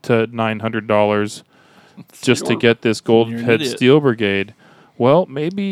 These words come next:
Speaker 1: you know, like, a
Speaker 3: Send the seller a message.
Speaker 2: Right, I remember my first day on eBay,
Speaker 1: Yeah,
Speaker 2: too, but
Speaker 1: like, <laughs> a fool and his money, okay? Like, whatever. <laughs>
Speaker 2: You enjoying those toys less, Booty?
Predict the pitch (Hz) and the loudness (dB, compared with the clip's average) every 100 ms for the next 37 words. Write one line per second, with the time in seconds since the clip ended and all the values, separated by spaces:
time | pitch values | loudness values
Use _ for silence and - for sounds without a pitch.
0 | 170 165 160 160 165 165 359 143 - - | -8 -8 -4 -2 -4 -6 -8 -8 -8 -10
1 | - 135 139 147 139 139 139 135 127 131 | -4 -2 0 0 0 0 0 0 -2 -4
2 | - 131 127 110 123 131 131 123 117 123 | -2 0 0 2 2 0 -2 -2 -4 -4
3 | - 101 104 98 95 98 107 156 190 139 | -8 -8 -8 -10 -10 -14 -8 -4 -2 -4
4 | 113 107 - 131 127 190 180 214 165 - | -8 -20 -14 -8 -6 -4 -6 -8 -6 -4
5 | 135 - 165 170 165 147 170 147 101 - | -4 0 0 0 -4 -4 -4 -4 -8 -12
6 | 113 - 127 147 131 120 _ _ _ 131 | -12 -8 -8 -8 -12 -14 _ _ _ -10
7 | 131 127 117 _ - - 453 453 539 _ | -10 -10 -12 _ -20 -20 -18 -16 -16 _
8 | _ _ _ _ _ 110 110 110 117 117 | _ _ _ _ _ -14 -10 -6 -6 -4
9 | 117 117 - 131 120 127 127 127 - 135 | -6 -8 -8 -8 -6 -6 -8 -10 -12 -12
10 | 139 151 | -12 -14